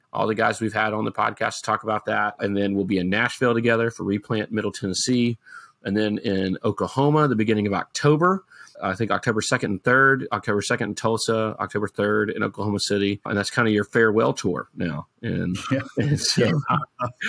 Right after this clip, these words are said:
Speaker 1: and so, uh, man, if you're a listener, uh, I'd encourage you to come be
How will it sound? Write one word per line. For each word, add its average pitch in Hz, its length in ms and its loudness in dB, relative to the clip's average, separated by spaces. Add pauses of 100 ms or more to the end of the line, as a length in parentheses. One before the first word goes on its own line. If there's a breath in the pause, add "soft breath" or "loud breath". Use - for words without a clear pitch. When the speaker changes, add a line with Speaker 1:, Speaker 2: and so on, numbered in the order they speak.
(460 loud breath)
Speaker 1:
and 95 200 -2
so, 104 480 4
uh, 95 380 2 (100)
man, 117 160 2
if 113 100 -4
you're 123 120 4
a 110 40 4
listener, 131 600 2 (120)
uh, 101 200 0
I'd 120 140 6
encourage 123 340 2
you 95 80 0
to - 60 -2
come 120 160 2
be 127 320 2